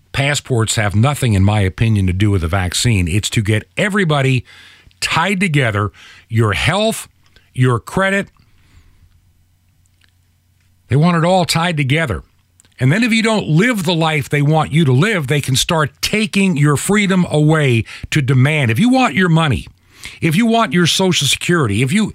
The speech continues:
that you've earned, you've paid for, if you want benefits you're paying for, if you want to be able to go to the grocery store, you have to obey the rules.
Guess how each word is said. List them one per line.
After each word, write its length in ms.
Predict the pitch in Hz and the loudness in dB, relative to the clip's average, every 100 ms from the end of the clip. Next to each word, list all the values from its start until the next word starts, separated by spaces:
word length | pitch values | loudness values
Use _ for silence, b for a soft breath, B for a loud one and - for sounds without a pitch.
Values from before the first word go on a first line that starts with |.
| B - | B -6
that 220 | 160 147 | -2 2
you've 160 | 190 | 2
earned, 300 | 175 202 143 | 2 2 2
you've 180 | 135 170 | 2 0
paid 320 | - 196 202 | -2 -2 -2
for, 360 | 139 139 80 - - _ _ _ _ _ b b b b b b b b b b | -2 -2 -2 -8 -20 _ _ _ _ _ b b b b b b b b b b
if 140 | - 139 | -2 2
you 120 | 208 | 2
want 260 | 202 185 | 2 0
benefits 480 | 123 190 185 147 110 | 0 -2 -2 -2 0
you're 80 | 139 | -2
paying 460 | 110 - 208 185 139 | -2 -2 0 2 2
for, 400 | 143 98 - - _ _ B B B B | 0 -2 -6 -16 _ _ B B B B
if 180 | 165 156 | -2 0
you 100 | 208 | 2
want 200 | 208 202 | 2 0
to 40 | |
be 180 | 180 175 | 0 0
able 200 | 185 175 | 0 0
to 140 | 143 | -2
go 160 | 143 170 | 0 2
to 60 | 160 | 2
the 100 | 143 | 2
grocery 420 | 175 185 - 123 | 2 0 0 0
store, 320 | - 123 82 | 0 0 2
you 140 | 123 | 2
have 260 | 120 156 139 | 2 0 0
to 180 | 151 135 | 0 0
obey 480 | 139 101 151 170 185 | -2 -2 -2 0 0
the 120 | 165 | 0
rules. 640 | 190 254 175 76 - - | 2 2 0 -2 -8 -14